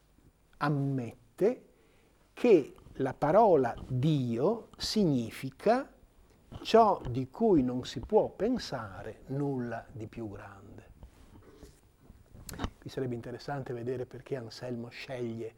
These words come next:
questa definizione. Qui evidentemente siamo in piena età cristiana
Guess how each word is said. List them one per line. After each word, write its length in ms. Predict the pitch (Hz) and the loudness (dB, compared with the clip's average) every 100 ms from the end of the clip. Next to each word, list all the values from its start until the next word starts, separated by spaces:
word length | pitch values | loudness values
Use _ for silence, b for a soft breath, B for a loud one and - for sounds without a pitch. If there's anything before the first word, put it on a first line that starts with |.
| b b b b b b b _ _ _ | b b b b b b b _ _ _
questa 400 | - 165 - 131 | 4 4 2 -8
definizione. 840 | 117 - 110 110 - 113 110 - - | -8 -10 -12 -14 -12 -12 -12 -20 -14
Qui 200 | - 160 - | -4 -4 -2
evidentemente 680 | 123 127 131 135 143 131 120 | -6 -4 -4 -4 -4 -4 -6
siamo 460 | - 131 131 123 - b b b b - | -6 -4 -4 -6 -10 b b b b -12
in 180 | 117 | -12
piena 460 | - 156 147 127 110 | -2 0 0 -2 -8
età 320 | 117 - 143 | -12 -6 -6
cristiana 960 | - 113 - - 117 98 95 92 131 | -6 -14 -14 -12 -12 -12 -16 -14 -14